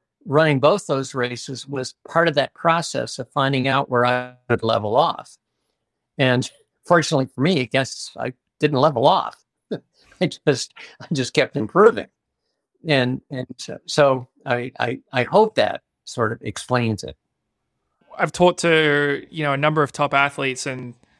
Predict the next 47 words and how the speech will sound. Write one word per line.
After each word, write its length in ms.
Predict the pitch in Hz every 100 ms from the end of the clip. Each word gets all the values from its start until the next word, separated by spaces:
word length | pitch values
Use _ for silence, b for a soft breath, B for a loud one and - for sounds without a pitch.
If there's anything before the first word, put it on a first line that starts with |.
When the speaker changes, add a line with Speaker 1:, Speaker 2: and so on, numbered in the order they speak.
| _ _
Speaker 2:
yeah, 120 | 151
sometimes 540 | 143 160 156 165 165 156
it's 100 | 147
just 220 | 160 -
as 100 | 151
simple 300 | 160 147 151
as 100 | 135
they 100 | 147
wanna 220 | 143 143
find 240 | - 147 143
out 220 | 143 139
how 100 | 143
good 200 | 147 165
they 100 | 170
can 160 | 160
be. 160 | 156 170
They 100 | 151
wanna 240 | 143 143
test 280 | 143 156 151
themselves. 680 | 160 151 156 151 147 143 -
I 80 | 147
know 120 | 147
Sifan 420 | 139 143 151 147
Hassan 560 | 143 - 151 151 151 147
tripling 600 | 156 151 147 147 143 143
at 120 | 151
the 100 | 131
Olympics 480 | 135 156 160 143 -
last 280 | 151 143 156
year. 360 | 147 143 143 - b b b b
It's 80 | -
just 160 | 151
Speaker 1:
Yeah. 80 | 240
Speaker 2:
something 260 | 202 160 147
she 140 | -
wanted 280 | 147 156 147
to 100 | 139
do. 360 | 151 160 117 -
Uh, 460 | 139 131 131 127 127 - _ _
and 420 | 151 135 131 131
the 60 | 135
great 220 | 131 143
ones 240 | 147 135 -
have 180 | 143
that 100 | 139
in 80 | 131
common. 360 | 120 147 127